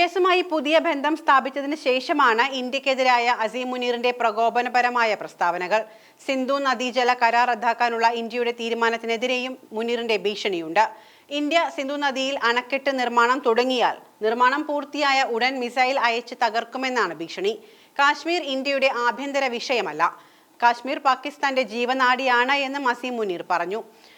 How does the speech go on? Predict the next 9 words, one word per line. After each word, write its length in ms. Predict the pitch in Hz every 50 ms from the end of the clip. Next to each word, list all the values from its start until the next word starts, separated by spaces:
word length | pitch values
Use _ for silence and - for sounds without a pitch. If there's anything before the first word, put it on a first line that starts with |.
| - - 277
യു 60 | 294 320 349
എസ് 140 | 381 370 -
പ്രസിഡന്റ് 380 | 330 302 285 - 285 277 277 262
ഡൊണാൾഡ് 340 | 262 254 254 254 262 269 277 262
ട്രംപിന്റെ 400 | 269 269 262 262 269 247 247 254 254 -
പിന്തുണയുണ്ട് 680 | 254 240 240 254 254 262 262 254 240 240 233 233 254 254 254
എന്നും 200 | 240 214 208 247 302 - - - - 254
ഇന്ത്യ 180 | 269 269 269 294 294 214 240
അണക്കെട്ട് 400 | 240 240 240 - 294 294 269 320